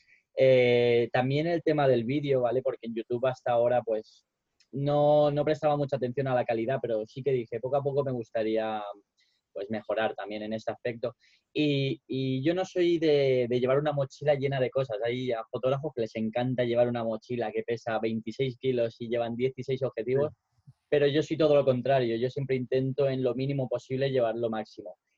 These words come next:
Speaker 1: Entonces, pues, a día de hoy ya sabemos la guerra esta que hay, ¿no? <laughs> De qué cámara reúne todos estos requisitos, etcétera. Y Sony Alpha siete R tres, eh, fue lo que yo vi que me convencía,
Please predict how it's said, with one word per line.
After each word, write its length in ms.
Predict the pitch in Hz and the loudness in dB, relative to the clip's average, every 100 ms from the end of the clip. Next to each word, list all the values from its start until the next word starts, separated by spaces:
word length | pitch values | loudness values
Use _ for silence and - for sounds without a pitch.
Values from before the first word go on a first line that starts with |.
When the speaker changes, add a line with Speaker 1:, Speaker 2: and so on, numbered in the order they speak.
| - | -4
Speaker 1:
Entonces, 480 | 147 156 147 151 143 | 0 2 4 2 2
pues, 140 | 135 127 | 0 2
a 80 | |
día 220 | 123 123 123 | 4 4 4
de 60 | |
hoy 360 | 120 127 120 117 _ _ _ | 4 2 0 -4 _ _ _
ya 100 | 117 | -6
sabemos 320 | 117 117 117 113 | 0 0 2 0
la 100 | 104 | 0
guerra 220 | 110 113 | 0 -2
esta 180 | - 101 | -2 -2
que 100 | 110 | 0
hay, 120 | 131 | -2
¿no? 160 | 127 165 | -2 -4
<laughs> 320 | 139 175 156 | -2 2 4
De 240 | 131 127 120 | 4 2 -2
qué 80 | 160 | -4
cámara 400 | 180 175 165 165 | -2 2 2 2
reúne 400 | 147 147 160 151 | 2 2 2 0
todos 260 | 139 143 135 | 2 2 0
estos 240 | 139 143 | -4 -2
requisitos, 800 | 139 120 117 - 147 127 123 117 - | 0 -2 -4 -6 -4 -2 -2 -4 -6
etcétera. 480 | 120 131 147 151 156 _ _ _ - | -4 -2 2 2 0 _ _ _ -4
Y 460 | 139 135 135 131 | -2 0 2 2
Sony 320 | 120 143 147 143 | 2 0 0 0
Alpha 560 | 143 135 131 131 127 123 | 0 0 -2 0 -2 -2
siete 260 | 139 131 | 0 2
R 200 | 120 117 | 2 2
tres, 420 | 120 143 180 - _ - | 0 0 -2 -10 _ -4
eh, 400 | 113 107 104 110 - | -2 -2 -2 -4 -4
fue 340 | 117 113 120 120 | -2 0 0 -2
lo 160 | 117 | -2
que 100 | 117 | -2
yo 140 | 113 113 | -2 -2
vi 160 | 117 | -4
que 320 | 120 117 104 107 | -2 -2 -2 -4
me 100 | 110 | -2
convencía, 760 | 113 110 107 - 135 147 160 | -2 0 -2 -2 2 2 2